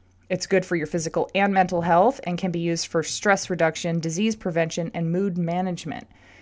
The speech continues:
D M T's physical component offers increased muscular strength, coordination, mobility, and dis-, decreased muscular tension. Dance and movement therapy can be used with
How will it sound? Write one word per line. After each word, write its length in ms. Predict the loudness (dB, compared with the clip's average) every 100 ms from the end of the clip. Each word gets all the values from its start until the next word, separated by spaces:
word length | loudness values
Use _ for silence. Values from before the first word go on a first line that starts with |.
| -20 _ _ _ _ -6
D 160 | 2 2
M 140 | 2
T's 420 | 2 2 2 0
physical 540 | -2 0 0 2 0 0
component 540 | 0 0 0 0 2
offers 460 | 4 4 2 -2 -2
increased 560 | -4 -6 -2 -2 0 0
muscular 560 | 2 2 0 0 0
strength, 500 | -2 -2 0 -2 -4
coordination, 760 | -2 0 2 0 0 -2 -2 0
mobility, 640 | 0 0 0 2 -2 -4
and 140 | -6 -2
dis-, 280 | -4 -4 -12 -14 -4
decreased 680 | -2 -2 -2 -2 -2 -4 -2
muscular 520 | -2 -2 -4 -2 -2
tension. 580 | -4 -6 -6 -8 -8 -14 _ _ _ _ _ _ _ -20 -6
Dance 400 | 4 6 6 2 -4
and 140 | 0 2
movement 420 | 2 0 -6 0
therapy 460 | 2 2 0 -4 -6
can 220 | -6 -6
be 80 | -6
used 400 | -4 -2 -4
with 120 | -6